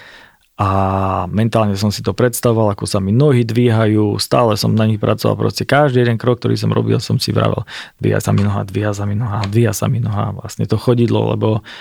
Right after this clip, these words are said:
mne hlavne nefungujú chodidlá, vôbec s nimi nehýbem. A keby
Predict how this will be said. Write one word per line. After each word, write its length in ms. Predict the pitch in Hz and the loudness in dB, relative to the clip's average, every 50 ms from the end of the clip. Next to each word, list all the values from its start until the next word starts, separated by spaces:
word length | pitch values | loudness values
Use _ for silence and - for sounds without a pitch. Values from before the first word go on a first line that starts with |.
| - - _ - | -20 -12 _ -2
mne 80 | 110 101 | 0 2
hlavne 320 | 110 120 117 117 113 110 110 110 | 4 4 4 4 2 2 0 -2
nefungujú 640 | - - 113 107 107 113 110 107 104 104 107 120 - _ | -2 -2 -2 0 2 2 2 2 2 0 0 -2 -6 _
chodidlá, 640 | _ - - 113 104 107 110 107 107 101 98 98 104 | _ -6 -2 -2 0 2 2 2 2 0 0 0 0
vôbec 320 | 110 110 107 101 98 - | 0 0 0 0 -2 -2
s 80 | - 113 | 0 0
nimi 180 | 110 110 113 | 2 4 4
nehýbem. 720 | 113 110 110 123 127 120 131 131 131 127 131 131 123 117 - _ - - - - - - _ _ - | 4 4 2 2 2 2 2 2 4 4 2 2 0 -2 -8 _ -20 -20 -20 -20 -20 -20 _ _ -6
A 400 | - 107 104 104 101 101 101 - - - - - - - - | -2 0 0 2 2 2 0 0 -4 -10 -16 -20 -18 -14 -12
keby 240 | - - 127 113 | -6 -2 -2 -2